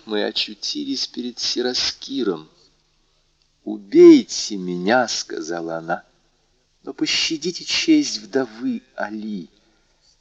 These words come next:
"Обращайся не ко мне", — сказал Куршит. "Ах, кому же? К твоему новому господину? Кто же это?" "Вот он!"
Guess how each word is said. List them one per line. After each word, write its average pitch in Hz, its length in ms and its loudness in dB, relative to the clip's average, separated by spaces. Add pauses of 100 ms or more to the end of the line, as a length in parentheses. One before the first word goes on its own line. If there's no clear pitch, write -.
(140)
"Обращайся - 1080 -4
не 120 140 -12
ко 101 160 -6
мне", — 98 420 -4
сказал 147 420 -8
Куршит. - 640 -12 (320)
"Ах, - 320 -6
кому 90 480 -6
же? 147 180 -8 (500)
К - 100 -20
твоему 98 400 4
новому 131 580 8
господину? 120 800 -2 (680)
Кто 175 500 8
же 160 140 0
это?" 151 400 -6 (640)
"Вот 135 640 6 (360)
он!" 80 360 -4